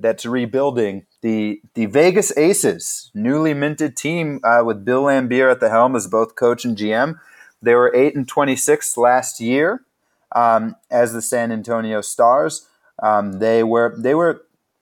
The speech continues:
they were eighth in, um, defensive rating, so they were, they weren't, you know, the bottom bottom. And offensively,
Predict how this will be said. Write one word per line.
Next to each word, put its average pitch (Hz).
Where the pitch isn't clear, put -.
they 151
were 208
eighth 196
in, 196
um, 143
defensive 151
rating, 143
so -
they 127
were, 143
they 151
weren't, 220
you 170
know, 139
the 127
bottom 139
bottom. 95
And 139
offensively, 131